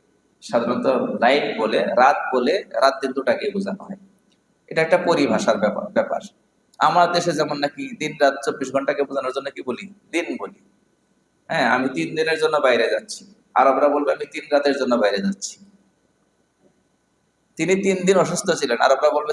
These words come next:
"তিন রাত অসুস্থ ছিলেন।" আরবরা বলতে বর্তমান আরব, আরব বলুক বা না বলুক, আরবি ভাষার ধারাটা কি? এরকম। আল্লাহ তাআলা জিলহজের প্রথম দশকে কি করলেন? কসম করলেন।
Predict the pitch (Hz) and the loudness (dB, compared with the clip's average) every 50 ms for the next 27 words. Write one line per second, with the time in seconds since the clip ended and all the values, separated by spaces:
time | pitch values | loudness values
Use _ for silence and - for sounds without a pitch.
0 | - - 151 147 147 143 143 147 156 180 - - - - - - _ _ _ 131 | -6 -6 -8 -10 -4 2 4 4 4 4 2 -2 -8 -12 -16 -18 _ _ _ -12
1 | 123 - 120 - - - 107 - - 95 95 98 98 98 - 127 139 135 143 147 | -10 -10 -10 -10 -10 -12 -12 -10 -8 -6 -4 -4 0 2 4 4 4 4 2 0
2 | 143 147 143 147 147 139 143 139 - 156 143 139 135 131 131 131 - - _ _ | 0 0 -2 -2 0 2 2 2 2 0 2 2 4 4 2 0 -2 -6 _ _
3 | _ - 113 120 123 120 - 127 131 147 175 170 - 165 151 143 127 117 - 107 | _ 2 4 4 4 2 2 2 2 2 2 2 2 2 2 4 2 2 2 0
4 | 104 151 202 - _ _ _ _ _ _ _ _ _ _ _ _ _ _ _ _ | -4 -6 -8 -10 _ _ _ _ _ _ _ _ _ _ _ _ _ _ _ _
5 | _ - 117 120 127 123 - 113 113 - 156 143 - - 107 117 131 - 180 175 | _ -2 0 2 2 2 2 2 2 2 0 0 2 2 2 2 4 2 2 0
6 | - 143 123 - 98 98 - - 110 - - - _ _ _ _ _ _ _ _ | -2 -4 -6 -8 -8 -10 -10 -8 -8 -8 -8 -10 _ _ _ _ _ _ _ _
7 | _ _ _ _ _ _ _ _ _ _ _ _ _ _ _ _ _ _ _ _ | _ _ _ _ _ _ _ _ _ _ _ _ _ _ _ _ _ _ _ _
8 | _ _ _ _ _ _ _ _ _ _ _ _ _ _ _ _ - 156 190 208 | _ _ _ _ _ _ _ _ _ _ _ _ _ _ _ _ -4 0 2 4
9 | 196 170 170 170 - 151 139 135 139 156 190 202 190 202 - - - - 139 139 | 6 6 6 6 6 6 6 6 6 4 2 2 0 -4 -8 -12 -8 -4 -2 0
10 | 135 123 123 - 120 - - - 135 127 135 143 147 147 147 143 151 147 156 151 | 2 2 2 2 0 -2 -2 -4 -4 -4 -4 -6 -4 -4 -4 -4 -4 -6 -6 -8
11 | 156 156 156 - 151 135 107 98 98 - - - _ - 120 113 104 110 - - | -10 -12 -8 -6 -4 -4 -4 -4 -6 -10 -14 -20 _ -10 -8 -6 -6 -6 -8 -8
12 | 190 - - - - - _ | -12 -18 -20 -20 -20 -20 _